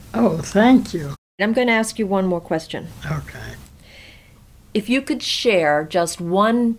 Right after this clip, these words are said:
Speaker 2: piece of advice that you think might enrich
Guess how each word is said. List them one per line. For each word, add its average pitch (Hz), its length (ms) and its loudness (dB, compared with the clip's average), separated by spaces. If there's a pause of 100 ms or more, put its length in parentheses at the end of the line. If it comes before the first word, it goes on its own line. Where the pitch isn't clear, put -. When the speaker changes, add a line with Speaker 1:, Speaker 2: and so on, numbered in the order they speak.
Speaker 2:
piece 226 440 -6
of 185 120 -4
advice 165 640 -2
that 165 180 -2
you 214 180 -2
think 226 360 -2
might 190 280 0
enrich 180 720 -2